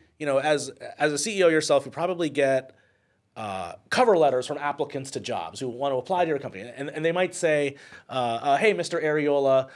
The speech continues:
uh, you know, I'm a great fit, your fit, for, fit for your company because of X, Y, and Z. Uh, I can work well both as an individual and as part of a team." Like, like, how, how many times have you seen that line?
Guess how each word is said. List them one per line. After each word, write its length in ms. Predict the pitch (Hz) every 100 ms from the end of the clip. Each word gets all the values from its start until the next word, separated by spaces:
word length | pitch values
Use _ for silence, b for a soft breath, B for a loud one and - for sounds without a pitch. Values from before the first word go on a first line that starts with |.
| B B B
uh, 220 | 117 113
you 60 | 143
know, 80 | 151
I'm 120 | 208
a 40 |
great 180 | 196 196
fit, 160 | 196 185
your 120 | 160
fit, 240 | 175 190
for, 100 | 185
fit 220 | - 240 240
for 80 |
your 80 | 196
company 260 | 175 165 156
because 240 | 143 147
of 80 | 139
X, 160 | 208 214
Y, 200 | 180 175
and 120 | 151
Z. 340 | 143 143 135 B B B
Uh, 120 | 127 120
I 80 | 214
can 160 | 240 226
work 260 | 196 180 165
well 280 | 170 160 147
both 220 | 127 190
as 160 | 185 160
an 80 | 180
individual 640 | 180 131 170 208 220 214
and 260 | 220 262 -
as 100 | 202
part 260 | - 165 151
of 60 |
a 40 | 131
team." 300 | - 98 - 156
Like, 180 | 156
like, 140 | 175 160
how, 160 | 214
how 80 | 196
many 100 | 247
times 240 | 196 190 156
have 80 |
you 60 | 127
seen 160 | 147 123
that 160 | 104
line? 180 | 95